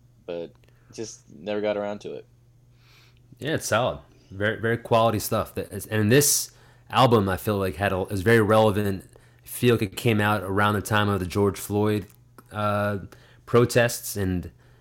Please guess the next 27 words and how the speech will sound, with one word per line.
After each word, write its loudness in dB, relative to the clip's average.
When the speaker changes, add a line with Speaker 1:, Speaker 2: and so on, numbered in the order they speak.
Speaker 2:
it -2
was -6
just -8
very, 2
uh, 0
very 6
moving 6
and 2
very, 4
like, -2
also, 4
like, 0
very 4
urgent. -2
Like -6
the, -6
like, -14
like -8
the, -4
the -6
raps, 2
like, -6
that -10
were -10
angry 2
and, 0
like, -8